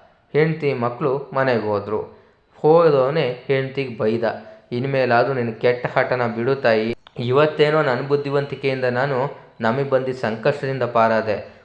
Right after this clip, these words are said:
ಪ್ರತಿ ಸರಿ ಅದೇ ಆಗೋದಿಲ್ಲ, ಇನ್ಮೇಲಾದ್ರೂ ನಾನು ಹೇಳೋ ಮಾತು ಕೇಳು ತಾಯಿ" ಅಂತ ಹೇಳಿ ಹೆಂಡ್ತಿಗೆ ಸಾಷ್ಟಾಂಗ ನಮಸ್ಕಾರ ಮಾಡ್ದ. ಮಗನ ಕಡೆ ನೋಡಿ, "ನೀನು ಸರಿಯಾಗಿದೀಯ" ಅಂತ ಹೇಳಿ ಹೆಂಡ್ತಿ ಮಗನಿಗೆ ನಮಸ್ಕಾರ ಮಾಡಿ ಮತ್ತೆ ರಾಜ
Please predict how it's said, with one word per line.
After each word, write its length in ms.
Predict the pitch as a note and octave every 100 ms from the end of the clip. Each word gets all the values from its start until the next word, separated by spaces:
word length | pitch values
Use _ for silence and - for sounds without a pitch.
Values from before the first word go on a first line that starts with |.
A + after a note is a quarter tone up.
| _
ಪ್ರತಿ 400 | B2+ B2 F3 F3
ಸರಿ 300 | E3+ C#3 C3+
ಅದೇ 280 | - A2+ B2
ಆಗೋದಿಲ್ಲ, 560 | C3 A#2+ A#2 A2 G#2+ A#2+ D3 - - -
ಇನ್ಮೇಲಾದ್ರೂ 720 | B2+ C#3+ D#3+ D#3 C#3 C3 C3
ನಾನು 200 | B2+ A#2
ಹೇಳೋ 320 | A2 B2 C3+
ಮಾತು 340 | B2 A2 A2 -
ಕೇಳು 220 | C3+ C#3+
ತಾಯಿ" 360 | C3 A2 A2
ಅಂತ 160 | A2 G#2+
ಹೇಳಿ 540 | A2 D3+ F3 D3+ -
ಹೆಂಡ್ತಿಗೆ 880 | - - _ C#3 C#3 C3+ C3 C#3 B2+ C#3+
ಸಾಷ್ಟಾಂಗ 720 | B2+ B2+ A#2+ A2 G#2 G2+ C#3
ನಮಸ್ಕಾರ 500 | D#3+ A#2+ - G2+ A#2
ಮಾಡ್ದ. 320 | D3 B2+ B2 B2 - - - - B2+
ಮಗನ 320 | B2 C3+ C3+
ಕಡೆ 300 | A#2+ A2+ A2
ನೋಡಿ, 680 | B2+ D#3+ C3 C#3+ - - _ _ -
"ನೀನು 400 | A2+ A2 A#2 C#3+
ಸರಿಯಾಗಿದೀಯ" 760 | D3 C3+ C#3 C#3 C#3+ C#3 C#3+ C#3 - - B2+
ಅಂತ 160 | B2
ಹೇಳಿ 400 | A2 A2 C#3+ D3+ - _ D3+
ಹೆಂಡ್ತಿ 380 | D#3+ F3+ F3+
ಮಗನಿಗೆ 360 | D#3+ C#3 C3 B2
ನಮಸ್ಕಾರ 400 | B2 A#2 A#2+ A2
ಮಾಡಿ 520 | B2+ E3 C#3+ C#3+ - B2+ B2
ಮತ್ತೆ 680 | C#3+ - - C3 C3+ - A#2
ರಾಜ 340 | A2 A#2+ D3